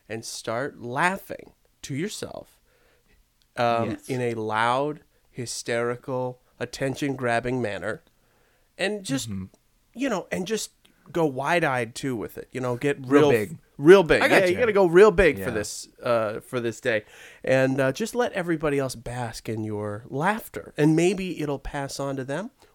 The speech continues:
Speaker 1: or maybe they'll call the police.
Speaker 2: Yeah, and, well, no, they'll appreciate it. Just
Speaker 1: Oh,
Speaker 2: like,
Speaker 1: okay.
Speaker 2: uh, anyone, you know, when you go out into public and you make a scene,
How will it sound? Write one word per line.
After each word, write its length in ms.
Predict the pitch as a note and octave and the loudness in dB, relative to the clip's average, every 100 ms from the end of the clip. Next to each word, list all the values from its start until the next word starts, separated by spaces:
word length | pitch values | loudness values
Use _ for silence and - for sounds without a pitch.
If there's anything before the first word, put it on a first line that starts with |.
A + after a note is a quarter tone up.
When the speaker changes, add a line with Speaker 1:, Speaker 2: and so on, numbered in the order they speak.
| - | -8
Speaker 1:
or 60 | A3 | -4
maybe 260 | G#3 G#3+ | -4 -4
they'll 180 | G3+ G3+ | -6 -8
call 220 | - G3 | -6 -8
the 80 | G3 | -8
police. 460 | - B3 D4+ - - _ _ _ | -6 -6 -6 -8 -18 _ _ _
Speaker 2:
Yeah, 260 | D3 A3 | 4 6
and, 140 | E3 D3+ | 4 6
well, 180 | A3 C4 | 8 10
no, 160 | D4 | 8
they'll 220 | C4 D4+ | 8 6
appreciate 560 | D#4 G3+ C#4+ C#4 C3+ F2 | 6 2 0 0 -2 -4
it. 100 | F2 | -6
Just 160 | B2+ F3+ | 0 4
Speaker 1:
Oh, 80 | |
Speaker 2:
like, 180 | E3+ G3 | 4 2
Speaker 1:
okay. 120 | A2 E3 D#3 | 2 2 4
Speaker 2:
uh, 20 | |
anyone, 400 | B2+ E3+ D#3+ D3+ - | 2 2 2 2 0
you 140 | F3 | 2
know, 80 | D#3 | 2
when 140 | D3+ D#3 | 2 2
you 140 | D3 | 4
go 200 | C#3+ D#3 | 8 8
out 60 | D3 | 6
into 140 | B2+ | 2
public 380 | - C3+ D3 D#3 | 0 0 0 -4
and 120 | D#3 | -6
you 80 | D#3 | -2
make 180 | D#3 D3+ | 0 0
a 60 | |
scene, 420 | D#3+ E3+ E3+ F#3+ | -2 -2 -2 -4